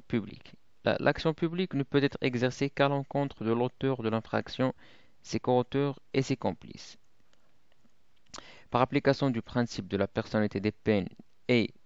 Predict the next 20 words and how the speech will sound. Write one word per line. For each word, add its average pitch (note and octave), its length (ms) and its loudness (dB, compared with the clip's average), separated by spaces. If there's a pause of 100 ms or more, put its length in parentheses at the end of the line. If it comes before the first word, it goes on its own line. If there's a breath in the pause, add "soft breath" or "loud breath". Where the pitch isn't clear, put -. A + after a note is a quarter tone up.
(120)
de G#2+ 100 -4
celui G#2+ 360 0
de - 80 -4
la - 100 -2
responsabilité G2+ 640 -4
pénale F#2 380 -2
individuelle, B2 760 2 (480 soft breath)
il D3 60 4
est C3 280 4
interdit E3 560 2 (160)
de B2 80 0
l'intenter D3+ 760 2
contre A#2+ 340 -6
les C#3 140 4
personnes F#3+ 580 0 (340)
qui C3 120 0
ne B2 100 4
sont A#2 240 0
que - 180 0
civilement D#3+ 500 2